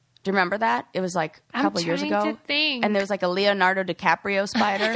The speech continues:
Speaker 2: <laughs> No, no, no.
Speaker 1: Oh, I can't remember his name. This was real funny. I'll look it up real
Speaker 2: There's
Speaker 1: quick.
Speaker 2: nothing that anyone could do to get me to like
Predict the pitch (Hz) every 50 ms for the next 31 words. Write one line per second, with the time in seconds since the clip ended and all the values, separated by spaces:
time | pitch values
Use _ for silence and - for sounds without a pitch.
0 | 523 480 415 339 339 339 320 294 277 262 262 254 262 247 240 233 226 226 226 220
1 | 214 208 214 226 - _ _ - - 220 220 214 196 185 185 - 240 226 220 226
2 | 214 202 196 190 185 175 185 180 180 170 156 151 160 196 190 208 185 170 175 170
3 | 160 - 165 151 143 143 147 156 175 175 160 - 147 147 - - 135 135 294 330
4 | 359 381 370 349 320 311 320 339 339 370 349 339 339 320 294 262 226 - - 262
5 | 262 254 262 254 247 240 233 233 254 214 196 240 240 233 220 214 202 190 220 214
6 | 220 214 214 208 208 208 196 196 196 190 185 190 185 185 - -